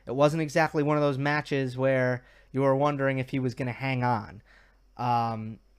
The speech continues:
so I was really impressed by Shapovalov. The only thing I would say is it's, it, it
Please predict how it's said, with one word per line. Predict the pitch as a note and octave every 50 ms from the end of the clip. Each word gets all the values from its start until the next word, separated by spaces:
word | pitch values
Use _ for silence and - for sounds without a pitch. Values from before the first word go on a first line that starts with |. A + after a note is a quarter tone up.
| _ _ _ _
so | - - -
I | D3 D#3
was | E3+ E3+ D3+ C3+
really | C3+ C#3+ D#3+ F#3 G3+ G3 G3 F3+
impressed | E3 D3+ - F3 D#3 D#3 - -
by | - C#3+ C#3
Shapovalov. | C3 - - C3+ C3 - - A#2 A#2 A#2+ A#2+ A#2+ A#2+ A#2 A#2 A#2 A#2 A#2 A2 - - - - - - - _ - _ _ _ _ -
The | C3 A#2 B2 C3 C#3
only | D3 D#3 D#3+ D#3+ D3+ C3+
thing | - - D#3+ D3 C#3+
I | C#3
would | C3+ C3 C3 B2+
say | - - D3+ C#3+ C#3+ C3+ C3
is | B2+ A#2+ A#2 B2
it's, | A#2+ A#2 - - - - - _
it, | - B2+ B2+ B2 B2 -
it | - C3+ C3+ C3 -